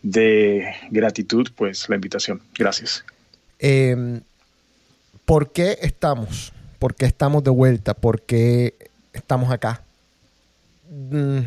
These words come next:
Speaker 2: son semanas, son días duros. Así nos los ha hecho saber mucha gente. Fíjate que yo por mucho tiempo veía en Instagram que,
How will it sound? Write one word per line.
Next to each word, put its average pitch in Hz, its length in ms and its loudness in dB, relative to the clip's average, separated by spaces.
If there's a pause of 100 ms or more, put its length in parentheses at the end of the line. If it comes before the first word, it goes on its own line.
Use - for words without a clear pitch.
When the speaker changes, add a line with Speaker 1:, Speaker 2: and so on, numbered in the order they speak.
(360)
Speaker 2:
son 151 240 -4
semanas, 156 480 0
son 131 200 -4
días 131 380 -2
duros. 147 540 0 (1160)
Así 131 1000 0 (580)
nos 113 200 -2
los 113 100 4
ha 117 80 2
hecho 120 160 -2
saber 120 260 0
mucha 123 300 -2
gente. 120 300 -2
Fíjate 170 340 -2
que 139 140 -2
yo 131 280 2 (1700)
por 123 260 4
mucho 139 360 -2
tiempo 143 640 -2 (480)
veía 120 380 0
en 135 100 0
Instagram 131 520 -2
que, 104 540 -6